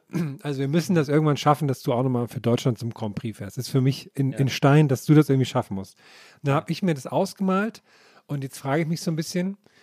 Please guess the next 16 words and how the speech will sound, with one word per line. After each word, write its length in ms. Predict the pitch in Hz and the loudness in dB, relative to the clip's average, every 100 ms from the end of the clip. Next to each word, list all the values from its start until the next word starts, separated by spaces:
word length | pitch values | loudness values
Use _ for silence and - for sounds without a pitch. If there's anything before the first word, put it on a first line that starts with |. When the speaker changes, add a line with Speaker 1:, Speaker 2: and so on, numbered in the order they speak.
| _ _ - | _ _ -8
Speaker 1:
würdest 480 | 123 165 196 - - | -2 0 -2 -6 -2
du 120 | 190 | -2
quasi, 680 | 208 - 160 151 160 160 165 _ _ | -2 -2 0 0 0 -2 -4 _ _
ne, 140 | 120 131 | -8 -8
ich 40 | 147 | -6
sag, 160 | - - | -10 -6
ich 40 | |
sag 140 | 160 160 | -6 -2
mal, 80 | |
einen, 240 | 135 131 143 | -2 -4 -4
einen 240 | 131 127 | -4 -2
soliden 600 | 117 127 123 156 208 190 | 0 0 4 4 6 2
Popsong 500 | - 170 - - 185 | 2 0 0 0 2
machen, 260 | 185 170 233 - _ - | 2 2 -2 -4 _ -4
der 140 | 123 | -2
so 260 | 107 107 | 0 0